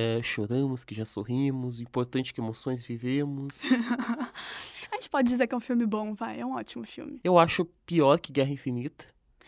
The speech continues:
Speaker 2: É, sim, Guerra Infinita é bem, foi muito bem orque-, orquestrado, mas ao mesmo tempo eu achei que Ultimato conseguiu,
Speaker 1: Uhum.
Speaker 2: sabe, fe-, fechou bem a saga. E a gente tá falando de um
Speaker 1: Sim.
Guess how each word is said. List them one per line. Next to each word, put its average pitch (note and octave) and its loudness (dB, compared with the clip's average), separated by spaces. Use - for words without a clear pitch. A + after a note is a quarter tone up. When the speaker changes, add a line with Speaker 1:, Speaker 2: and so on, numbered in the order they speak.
Speaker 2:
É, C4 2
sim, B3 -2
Guerra A#3+ -2
Infinita A#3+ -2
é A#3 -2
bem, A3 -2
foi A#3 -2
muito A3 0
bem B3 -2
orque-, A#3+ -6
orquestrado, A#3 -4
mas C#4+ 4
ao C#4 2
mesmo C#4+ 2
tempo C#4 -2
eu C#4+ 2
achei C4+ -2
que B3+ -2
Ultimato B3 -2
conseguiu, B3 0
Speaker 1:
Uhum. C4 0
Speaker 2:
sabe, G4 2
fe-, - -6
fechou C5 0
bem D4 2
a A#3+ -2
saga. A3 -6
E A#3+ -2
a A#3+ -4
gente C#4 0
tá D#4 0
falando C#4+ 2
de B3+ 0
um B3+ 2
Speaker 1:
Sim. A3 -6